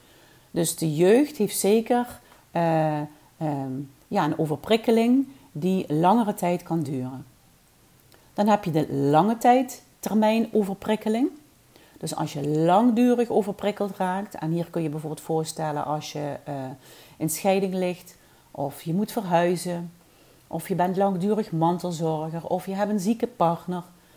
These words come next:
Dat is eigenlijk een lange termijn overprikkeling. Een tijdelijke overprikkeling, die kunnen we vaak wel, eh, goed beheersen.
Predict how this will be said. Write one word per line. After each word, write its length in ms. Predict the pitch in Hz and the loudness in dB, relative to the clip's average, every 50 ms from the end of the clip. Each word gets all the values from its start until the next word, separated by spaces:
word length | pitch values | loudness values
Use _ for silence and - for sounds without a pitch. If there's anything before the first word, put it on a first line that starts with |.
| _ _ _ _ _ - | _ _ _ _ _ -4
Dat 120 | - 190 | -2 0
is 80 | 196 - | 0 2
eigenlijk 340 | - 190 190 175 170 170 165 | 2 2 2 2 2 4 4
een 60 | 160 | 4
lange 260 | 165 175 202 233 240 | 4 4 4 2 0
termijn 480 | 233 - 214 208 196 190 185 190 185 185 - _ _ _ _ | 0 -2 -2 0 0 0 -2 -4 -6 -8 -12 _ _ _ _
overprikkeling. 760 | - 156 160 165 160 - - 156 151 - 156 156 151 156 160 156 - _ _ _ _ _ _ _ _ _ _ _ _ _ _ _ _ _ _ _ | -10 -6 -6 -6 -6 -4 -4 -6 -4 -4 -8 -8 -6 -8 -8 -10 -14 _ _ _ _ _ _ _ _ _ _ _ _ _ _ _ _ _ _ _
Een 140 | - 180 165 | -8 -8 -4
tijdelijke 440 | - - 226 262 285 302 320 302 - | 4 6 6 6 6 6 4 4 4
overprikkeling, 840 | 277 294 294 262 269 - 262 254 247 - 240 240 240 226 226 220 - - - - - - - - _ _ | 4 4 2 0 0 2 2 0 2 2 2 2 4 2 2 0 -2 -8 -16 -20 -20 -20 -20 -20 _ _
die 100 | - 220 | -8 -4
kunnen 260 | - - 247 226 220 208 | 0 2 2 4 4 2
we 80 | 208 | 0
vaak 320 | - 208 190 190 190 190 - | 0 0 0 0 0 -2 -2
wel, 380 | 180 185 180 180 180 175 - - | -2 -2 0 0 0 0 -2 -4
eh, 440 | - 175 170 165 165 160 160 160 160 165 - - - - - - - | -4 -4 -2 -2 -2 -2 -2 -2 -4 -4 -6 -8 -12 -16 -20 -20 -20
goed 360 | - - - 220 - - - - _ | -10 -4 -2 -2 -2 -4 -10 -8 _
beheersen. 680 | 165 170 160 170 165 160 156 160 - - - 135 143 | -4 0 2 2 2 2 0 -2 -6 -10 -10 -10 -10